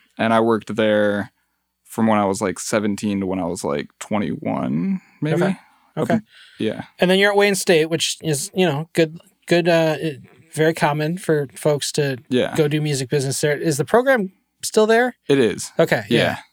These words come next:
Speaker 2: Oh, wait, it was out on, uh, there's one on the West Coast, uh,
Speaker 1: I think Ferris State has the other program.
Speaker 2: Yeah, Hope had one too, and they disintegrated it.
Speaker 1: Yeah.
Speaker 2: Um,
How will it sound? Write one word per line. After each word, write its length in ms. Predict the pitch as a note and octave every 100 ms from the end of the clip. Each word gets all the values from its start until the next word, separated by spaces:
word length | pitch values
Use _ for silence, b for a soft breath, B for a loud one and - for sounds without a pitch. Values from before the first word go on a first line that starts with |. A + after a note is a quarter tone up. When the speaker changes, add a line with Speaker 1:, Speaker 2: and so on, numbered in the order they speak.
| _
Speaker 2:
Oh, 120 | E3 D#3+
wait, 160 | D3+
it 60 | D3
was 120 | D3
out 180 | D#3 D3
on, 140 | C3+ -
uh, 160 | C#3
there's 200 | C3 B2+ C3+
one 100 | C3
on 80 |
the 60 | A#2
West 240 | A2+ -
Coast, 360 | - A2 - -
uh, 240 | A2 G#2+ G#2+ _ _ _ _ _ _ -
Speaker 1:
I 60 | B2
think 180 | C3
Ferris 360 | - A2+ G#2 G2
State 180 | G#2 E2+
has 140 | -
the 80 | -
other 140 | F2+ -
program. 540 | - - - - C3
Speaker 2:
Yeah, 260 | C#3 B2 A2+
Hope 380 | - D3 C#3+ -
had 220 | B2+ A#2
one 180 | A#2 A2
too, 220 | - A#2+
and 160 | A2+ A#2
they 180 | A#2+ A#2+ _ - F#3 -
disintegrated 760 | C3 - C#3 C3 B2 B2 A#2+
it. 180 | A#2+ - -
Speaker 1:
Yeah. 220 | B2 B2
Speaker 2:
Um, 160 | A#2